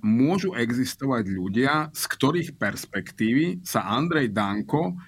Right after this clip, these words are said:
javí ako bystrý človek, inteligentný, vzdelaný, právnik, advokát, e, bývalý predseda parlamentu. Ako, ako niekto. Je to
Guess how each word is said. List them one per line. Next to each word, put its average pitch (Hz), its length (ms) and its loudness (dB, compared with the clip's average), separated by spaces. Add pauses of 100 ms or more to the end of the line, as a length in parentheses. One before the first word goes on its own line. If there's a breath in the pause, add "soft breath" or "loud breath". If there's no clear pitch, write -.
(140)
javí 107 640 0 (340 loud breath)
ako - 240 -4
bystrý 147 480 0
človek, - 560 -6 (160)
inteligentný, 175 880 -2 (640)
vzdelaný, 123 640 0 (640)
právnik, 120 560 -2 (400 soft breath)
advokát, 113 640 0
e, - 80 -18 (800 loud breath)
bývalý 139 320 6
predseda 139 480 -2
parlamentu. 139 720 0 (320)
Ako, 147 360 -4 (200)
ako 120 320 0
niekto. 208 480 -4
Je - 80 -4
to 139 160 0